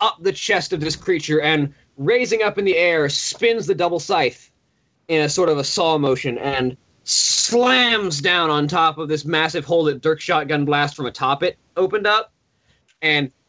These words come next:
drags the blade, spinning it like a, like a saw across down, down the, down the face of this construct, cutting a massive rivet down the center of its face,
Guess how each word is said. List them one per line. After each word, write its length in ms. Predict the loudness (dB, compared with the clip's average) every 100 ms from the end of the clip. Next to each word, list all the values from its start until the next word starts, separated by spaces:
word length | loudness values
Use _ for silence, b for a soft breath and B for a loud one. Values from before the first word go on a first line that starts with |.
| _
drags 800 | -10 0 2 4 4 4 2 0
the 100 | -6
blade, 440 | -2 2 4 2 0
spinning 640 | -10 -16 -6 -2 0 0
it 140 | -2
like 200 | 0 0
a, 260 | 0 0 -2 0
like 200 | -2 0
a 60 |
saw 580 | -6 -2 0 2 0 -2 _ _ -12
across 440 | -10 0 0 0
down, 480 | -2 0 2 0 -4 -4
down 260 | 0 2 0
the, 120 | -2 _
down 220 | -2 0 0
the 60 |
face 420 | -2 0 0 0
of 160 | -4 -2
this 240 | -2 -2
construct, 760 | -6 -2 -2 -2 -2 -4 -4 -10 _ _ _ _
cutting 320 | -4 0 2
a 100 | 2 2
massive 540 | 2 2 0 -2 -4
rivet 360 | -2 -2 -2 -4
down 240 | -2 -2
the 60 | -4
center 440 | -4 -2 0 0
of 80 | 0
its 200 | -4 -14
face, 640 | -6 -2 0 -2 -6 -10